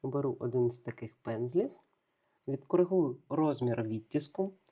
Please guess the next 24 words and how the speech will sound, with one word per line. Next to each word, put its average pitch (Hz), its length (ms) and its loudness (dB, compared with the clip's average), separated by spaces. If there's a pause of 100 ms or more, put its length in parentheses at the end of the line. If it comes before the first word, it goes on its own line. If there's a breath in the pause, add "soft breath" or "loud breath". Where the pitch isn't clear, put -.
(140)
Це 202 160 6
можна 139 340 4
зробити, 135 500 -2 (140)
натиснувши 135 600 -4
на 123 140 0
оцю 123 260 -6
стрілочку 123 720 -4
і 123 60 -12
коригуючи 135 680 -2
розмір 131 440 -2 (240)
на 143 120 2
шкалі 123 340 -4
Size. 127 680 0 (960)
А 147 120 2
також 131 480 0
ви 151 220 2
можете 135 460 0
коригувати 139 640 0
розмір 120 380 0
пензля, 131 500 -2 (300)
використовуючи 185 960 0
квадратні 139 840 0 (320)
скобки - 540 0
на 143 360 2